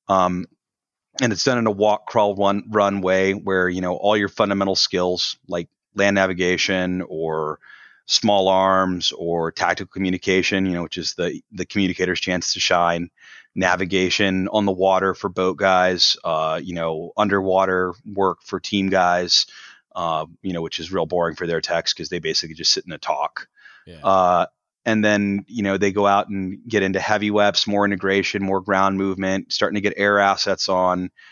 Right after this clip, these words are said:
Speaker 1: E O D rolls in. And then at the conclusion, you do a final battle problem. And that final battle problem, you know, the closest parallel would be, like, if you were to take Orson Tree and put him together for two weeks in the desert.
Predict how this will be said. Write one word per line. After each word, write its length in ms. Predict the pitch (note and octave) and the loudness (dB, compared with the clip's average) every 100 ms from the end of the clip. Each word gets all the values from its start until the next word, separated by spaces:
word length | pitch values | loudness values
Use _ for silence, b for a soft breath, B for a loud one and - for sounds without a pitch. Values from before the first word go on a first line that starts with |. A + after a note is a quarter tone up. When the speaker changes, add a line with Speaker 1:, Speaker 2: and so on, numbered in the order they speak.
| B B - | B B -2
Speaker 1:
E 140 | A2+ | 2
O 60 | G2+ | 2
D 260 | G2+ G2+ | 2 2
rolls 420 | G2 G2+ G2 F#2 G2+ | 4 4 4 2 0
in. 420 | G2 F#2+ F#2 G2 _ G#2+ | 0 0 -2 -6 _ -2
And 100 | G#2 | 0
then 120 | G2+ | 2
at 80 | F2+ | 0
the 60 | |
conclusion, 560 | - G#2+ - C#3 B2 A#2+ | -4 -6 2 4 4 2
you 120 | G#2+ | 0
do 100 | G#2 | 0
a 40 | F#2+ | 0
final 300 | G2+ G2 F2+ | 0 0 0
battle 300 | F2+ F#2+ F#2 | 2 2 0
problem. 580 | G2 E2+ E2 D#2+ D#2+ - | 0 0 0 -6 -10 -12
And 160 | F2+ | -4
that 180 | F#2 F2+ | -2 0
final 220 | A#2 G#2 | 0 0
battle 300 | G2 G2 G2+ | 2 2 0
problem, 500 | - G2 F2+ F#2 F2+ - b b b b b _ - | 0 2 2 0 -4 -10 b b b b b _ -4
you 100 | G2 | -2
know, 180 | F#2 | 0
the 200 | F2+ F#2+ | -2 -4
closest 420 | F2 C3 A2+ - - | 0 0 0 -2 -2
parallel 640 | G#2+ G#2+ G#2+ G#2 G2+ F#2+ | 2 4 4 4 2 -2
would 140 | F#2+ F#2+ | -8 -4
be, 140 | G2+ | 0
like, 200 | F#2+ F2 | 0 -2
if 100 | F#2 | -2
you 80 | G2+ | 0
were 80 | G2 | 0
to 80 | F2+ | 0
take 300 | G#2 F#2 - - | 0 -2 -2 0
Orson 420 | G#2+ G2 F#2+ F2 | 2 2 -2 -4
Tree 340 | - G#2 G2 | -2 2 2
and 140 | F2 - | 0 -2
put 120 | G#2 | -2
him 120 | F#2+ | -2
together 580 | F2 F2+ F#2+ F#2 F2 E2 b b b b | -2 0 2 2 0 -2 b b b b
for 140 | G#2 | -4
two 240 | - A2 G2 | 0 0 2
weeks 460 | G2 F2 - - A#2 | 0 0 0 0 0
in 120 | G2 | -2
the 80 | F2 | 2
desert. 400 | F2 D#2 C#2+ | 0 0 -6